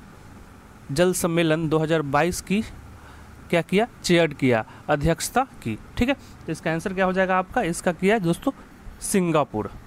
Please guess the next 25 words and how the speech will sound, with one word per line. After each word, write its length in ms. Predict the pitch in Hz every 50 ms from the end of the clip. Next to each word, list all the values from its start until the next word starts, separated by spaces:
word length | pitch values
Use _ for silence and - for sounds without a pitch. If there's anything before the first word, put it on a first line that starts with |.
| - - - - - - -
ठीक 120 | 208 240
है? 60 | 262 262 - - - - - - - - -
यहाँ 240 | 156 160 160 170 180
पर 180 | 180 202 190 - - - - - - -
इसका 220 | 165 - - 170
answer 200 | 165 165 - 196
क्या 100 | 180 190
हो 80 | 190 190
जाएगा? 180 | 202 226 262 254
सिंगापुर। 640 | - - - - 151 143 127 123 117 - 104 104 - - - - - - - - - -
अब 160 | 175 175 180
आइए 260 | 185 185 202 226 226 - - -
एक 140 | 160 151 156
और 120 | 143 131
question, 400 | - 127 123 - - 131 117 113 - - - - - - - - - - - - - - - - - - - - - - - - - - - - - - - - - - -
एक 100 | 175 -
question 300 | - 180 - - 214 208
है 60 | 202
दोस्तों, 240 | 180 180 - - 175
अगला 200 | 165 170 180 180
question 360 | - 160 147 - - 165 180 - - - - - - - - - - - -
कि 80 | - 185
हाल 400 | 143 - - - 185 226 233 214
में 160 | 185 170 151
ही, 200 | 147 135 120 113